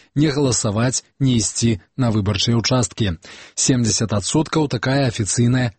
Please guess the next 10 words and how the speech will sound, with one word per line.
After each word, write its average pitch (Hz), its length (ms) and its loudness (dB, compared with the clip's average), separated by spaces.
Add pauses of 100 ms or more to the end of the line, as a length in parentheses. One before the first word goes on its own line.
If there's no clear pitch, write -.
лічба 95 380 -2
яўкі. 104 560 0 (800)
Егіпет 175 480 2
адклікаў 175 480 0
свайго 151 320 2
амбасадара 143 540 0
з - 80 -2
Сырыі 151 340 2
ў 110 140 2
рамках 135 340 0